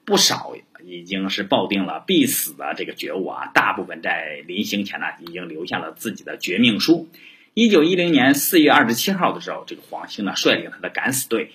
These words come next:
猛攻两广总督的衙门，八百的革命义士呢，正式开始了武装暴动。暴动呢，再一次被清国的官军所平定。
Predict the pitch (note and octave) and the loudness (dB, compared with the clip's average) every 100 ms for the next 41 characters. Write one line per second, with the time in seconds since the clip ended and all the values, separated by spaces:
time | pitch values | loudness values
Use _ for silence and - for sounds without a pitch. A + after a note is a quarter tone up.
0 | - - F2 D#2 D#2+ C#3+ - - - G2 | -6 0 0 0 2 4 4 0 -4 -2
1 | E2+ A#2+ G2 G#2 F2+ E2 F#3 F2+ - F#2 | 2 0 0 -2 -6 -8 -6 -4 -4 -4
2 | - _ _ - G#2+ B2 F2 E2+ E2 E2+ | -8 _ _ 0 4 4 2 -2 -10 -6
3 | F#2+ F#2+ F#2+ F#2+ - - - - - - | -4 -2 0 -2 -4 -8 -14 -18 -20 0
4 | - F#3 - - F2 - G2 F2 F2 E2+ | 4 6 4 0 -4 -4 -2 -2 -4 -4
5 | E2+ E2+ F#2 E2 - - - F#2+ F#2 D#2+ | -6 -4 -4 -4 -6 -8 -4 -2 -2 -6
6 | - A3+ F3+ F2 B2 - - - _ _ | 0 2 2 0 -4 -2 -2 -4 _ _
7 | _ _ _ _ - E2 - - A2 G#2 | _ _ _ _ -2 0 0 0 0 0
8 | D#2 D#2+ - F#2+ F#2+ F#2+ F#2+ F2+ F#2 - | -2 -8 -4 -2 -2 -2 -2 -4 -6 -8
9 | E2 E2 | -8 -8